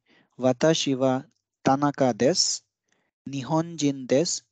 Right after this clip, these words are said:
ये निहोन जापान की कांजी है और ये तानाका की कांजी है। ये कैसे बने हैं, जैसा कि हमने बताया, आपको कांजी के पार्ट और उपनाम के पार्ट में इनकी जानकारी मिलेगी। और ये एक बार फिर से जिन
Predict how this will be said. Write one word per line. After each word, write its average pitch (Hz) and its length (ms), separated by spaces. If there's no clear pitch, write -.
ये 123 120
निहोन 143 480
जापान 135 420
की 135 140
कांजी 120 360
है 147 320
और 127 140
ये 120 120
तानाका 117 400
की 113 140
कांजी 117 340
है। 143 120
ये 127 140
कैसे 120 380
बने 123 200
हैं, 135 240
जैसा 117 240
कि 113 120
हमने 113 240
बताया, 113 340
आपको 123 580
कांजी 127 380
के 139 140
पार्ट 117 360
और 110 260
उपनाम 151 400
के 151 140
पार्ट 117 340
में 147 220
इनकी 135 220
जानकारी 113 440
मिलेगी। 120 440
और 120 180
ये 123 180
एक 110 140
बार 107 140
फिर 135 200
से 170 260
जिन 110 380